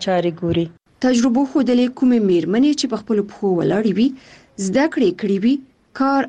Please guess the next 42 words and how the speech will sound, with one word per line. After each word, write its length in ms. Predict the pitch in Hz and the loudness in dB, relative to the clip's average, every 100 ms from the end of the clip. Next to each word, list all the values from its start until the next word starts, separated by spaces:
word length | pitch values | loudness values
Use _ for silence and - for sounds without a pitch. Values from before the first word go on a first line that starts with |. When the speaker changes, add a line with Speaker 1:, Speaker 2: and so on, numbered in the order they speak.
| 202 | -2
Speaker 2:
او 60 | 185 160 | -2 0
دنده 280 | 208 269 226 | 0 0 0
ولري، 300 | 180 175 202 269 - _ - | 0 2 2 -2 -6 _ -6
په 80 | 277 | -4
خپله 220 | - 349 330 | 0 0 0
خوښه 320 | 320 311 302 269 247 | -2 0 0 0 0
د 180 | 294 269 | 0 0
جامو 320 | 254 226 247 277 - 240 | 0 2 0 0 -2 -2
او 100 | 262 302 - | 0 -2 -2
چیرته 380 | 196 175 165 160 165 | 0 0 0 -4 -2
تګ 140 | 208 202 196 | -4 -4 -6
حق 220 | 233 - | -6 -2
ولري، 260 | 156 165 247 269 - - - - | 0 2 0 -2 -10 -20 -6 0
په 180 | 320 339 | 0 0
کورني 380 | 330 285 254 285 285 - | 0 2 2 2 2 0
او 80 | 262 381 - | 0 0 0
ټولنیز 400 | 392 277 240 233 190 | 2 4 2 0 -2
ژوند 260 | 214 269 269 | 0 0 2
کې 80 | 262 | 2
له 60 | 214 196 | 2 2
دومره 280 | 294 269 202 | 2 2 -2
ستونزو 280 | - 262 262 | 0 0 2
سره 160 | 311 285 | 2 2
نه 100 | 196 156 | 2 0
مخ 100 | - - | -4 -8
کیږي. 240 | - - - - - - 202 | -8 -8 -12 -20 -10 -2 0
د 160 | 285 302 | 2 2
لوګر 340 | 269 269 277 - 220 | 2 2 0 0 -2
اوسیدونکی 520 | 226 214 240 233 220 208 | -2 -2 0 2 0 0
حمید 280 | 190 180 - | 0 0 -2
وایي 200 | 170 214 202 | 0 0 0
چې 100 | 208 208 208 - _ 202 | 0 -2 -4 -20 _ 0
دی 140 | 277 349 - | 2 2 -2
شپږ 280 | - 320 320 - | -2 -2 -2 -10
خویندې 360 | 214 185 165 139 | -6 -2 0 -2
لري، 200 | 120 156 147 - - 269 | -2 -4 -8 -16 -6 0
نشي 180 | 370 381 320 | 0 0 -2
کولی 260 | 294 294 302 | 0 0 0
چې 60 | 262 | 0
له 60 | 202 196 | 0 0
هر 120 | 180 165 | 0 2
یوې 180 | 165 | 0